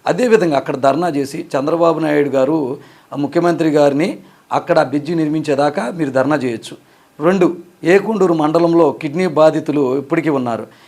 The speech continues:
ఇరవై రెండు సంవత్సరాలు, ఇరవై ఒక్క సంవత్సరం వాళ్ళు, చిన్నపిల్లలు, ముసలివాళ్ళు, కుటుంబాలు చి-, చిన్నాభిన్నం అవుతున్నాయి ఆ మృతుల వల్ల.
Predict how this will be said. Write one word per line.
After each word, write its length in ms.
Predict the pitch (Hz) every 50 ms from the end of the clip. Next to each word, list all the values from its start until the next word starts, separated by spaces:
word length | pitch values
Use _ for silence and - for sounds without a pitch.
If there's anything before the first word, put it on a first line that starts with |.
| _ _ -
ఇరవై 240 | 143 160 175 185 180
రెండు 180 | 180 180 165 160
సంవత్సరాలు, 560 | - 165 170 170 - 175 175 180 175 170 151
ఇరవై 280 | 143 147 151 165 170
ఒక్క 140 | 165 170 156
సంవత్సరం 360 | - 175 160 156 156 165 170
వాళ్ళు, 260 | 170 165 170 175 160 135
చిన్నపిల్లలు, 800 | - - 151 151 170 180 175 170 170 170 175 175 170 147 120 113
ముసలివాళ్ళు, 1000 | 131 135 135 - 170 175 175 175 175 175 180 170 147 - - - - - - _ _ _ -
కుటుంబాలు 680 | 165 147 196 190 185 185 185 180 170 156 143 147 160
చి-, 60 | 156 143
చిన్నాభిన్నం 640 | - - _ - - 160 180 202 190 190 175 180 185
అవుతున్నాయి 360 | 170 147 135 - 117 107 - - -
ఆ 120 | 120 127 127
మృతుల 320 | 127 131 139 135 180 165
వల్ల. 240 | 139 117 104 104